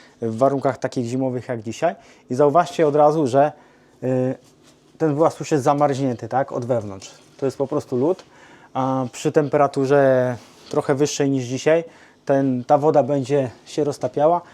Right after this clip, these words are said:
będzie powodowała, że będzie ściekało i będzie mogło to wszystko pleśnieć. Znaczy, to na pewno będzie pleśniało, tak? Także trzeba to zabezpieczyć, e, przed taką różnicą temperatur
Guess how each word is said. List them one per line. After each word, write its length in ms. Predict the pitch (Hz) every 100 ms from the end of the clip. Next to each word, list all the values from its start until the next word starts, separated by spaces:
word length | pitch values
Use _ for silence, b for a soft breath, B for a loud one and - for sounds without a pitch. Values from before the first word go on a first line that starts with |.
| B
będzie 240 | 139 147 139
powodowała, 580 | 143 127 127 127 143
że 220 | 120 123 117
będzie 240 | 120 117
ściekało 540 | - 127 156 156 156 156 b b b
i 60 |
będzie 280 | 123 135 135
mogło 300 | 127 123 131
to 100 | 127
wszystko 340 | 120 135 - 127
pleśnieć. 500 | 139 123 127 113 -
Znaczy, 220 | 120 -
to 120 | 139
na 120 | 147 156
pewno 260 | 175 120
będzie 240 | 107 107 110
pleśniało, 420 | 120 - 110 107
tak? 160 | 135 - b b
Także 280 | - 120 113
trzeba 260 | - 135 123
to 100 | 127
zabezpieczyć, 720 | 127 120 - 139 - 120 - b b b b
e, 280 | 120 117 117
przed 340 | 113 - 143 -
taką 300 | 135 135 123
różnicą 380 | 120 123 135
temperatur 540 | 117 113 127 143 180